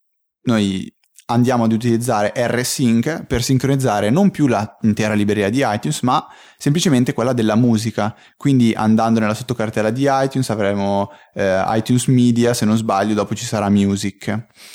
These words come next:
A questo punto R sync inizierà ancora a sincronizzare, quindi analizzare tutte le cartelle e sottocartelle presenti nella sorgente che abbiamo specificato in precedenza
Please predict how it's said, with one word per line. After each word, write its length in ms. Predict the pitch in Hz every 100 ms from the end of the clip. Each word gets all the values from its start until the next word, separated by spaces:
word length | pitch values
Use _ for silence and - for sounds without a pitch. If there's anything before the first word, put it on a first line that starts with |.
| - - _ _ -
A 60 |
questo 240 | 135 165 226
punto 340 | 202 214 208
R 160 | 143 170
sync 340 | - 175 175
inizierà 640 | 135 117 135 117 104 - -
ancora 480 | 117 110 - 110 156
a 140 | 120
sincronizzare, 800 | 120 202 196 156 147 127 104 110
quindi 200 | 110 107
analizzare 600 | 107 127 135 131 110 110
tutte 260 | - 170 135
le 80 | 117
cartelle 460 | 117 117 123 107
e 20 |
sottocartelle 640 | 104 110 113 110 110 104 98
presenti 580 | - 104 104 98 - - _
nella 300 | 113 95 95
sorgente 540 | - 104 98 101 95 110
che 100 | -
abbiamo 440 | 98 98 95 92
specificato 720 | - - 107 107 123 120 123
in 100 | 143
precedenza 580 | 127 131 160 117 117 -